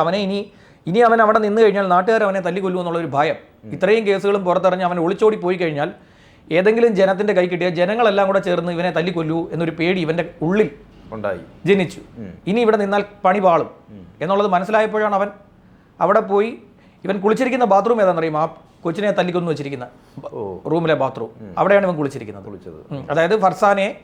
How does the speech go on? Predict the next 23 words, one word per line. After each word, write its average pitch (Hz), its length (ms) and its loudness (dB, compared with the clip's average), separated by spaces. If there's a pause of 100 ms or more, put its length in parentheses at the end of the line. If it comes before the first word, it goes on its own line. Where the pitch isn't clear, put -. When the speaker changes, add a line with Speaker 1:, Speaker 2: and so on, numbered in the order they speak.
(280)
Speaker 2:
ഉം. 98 120 -18
Speaker 1:
കൊന്നിരുത്തിയിരിക്കുന്ന 196 680 0
ആ 196 180 2
കസേരയ്ക്ക് 196 400 0
തൊട്ടപ്പുറത്തെ 185 380 0
ബാത്റൂം. 123 380 -2 (220)
Speaker 2:
ഉം. 95 140 -20 (160)
Speaker 1:
അവിടെയാണ് 190 220 2
ഇവൻ 190 120 -2
കയറി 175 120 -2
കുളിച്ചിരിക്കുന്നത്. 123 500 -8
ഒന്ന് - 360 -6
ആലോചിച്ച് 156 260 -2
നോക്ക്. 143 140 -14
ഇവൻ - 540 -14
കുളിക്കാൻ 160 260 0
കയറി 175 180 0
പോകുമ്പോഴും 190 340 2
ആ - 20 4
കുഞ്ഞ് 180 200 0
അവിടെ 160 140 0
മരിച്ചിരിക്കുകയാണ്. 123 800 -10
Speaker 2:
ഉം. - 40 -20